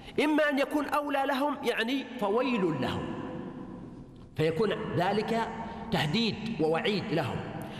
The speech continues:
أو يكون المعنى كما قال الأصمعي وجماعة من علماء اللغة:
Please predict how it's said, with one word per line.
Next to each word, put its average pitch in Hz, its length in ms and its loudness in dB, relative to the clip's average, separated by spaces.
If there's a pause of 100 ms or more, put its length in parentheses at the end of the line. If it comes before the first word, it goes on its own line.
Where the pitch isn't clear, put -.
(200)
أو 262 200 4
يكون 269 380 2
المعنى 247 440 4
كما 240 260 2
قال 240 240 2
الأصمعي 226 520 2
وجماعة 208 600 2 (360)
من 196 160 4
علماء 202 440 4
اللغة: 190 440 2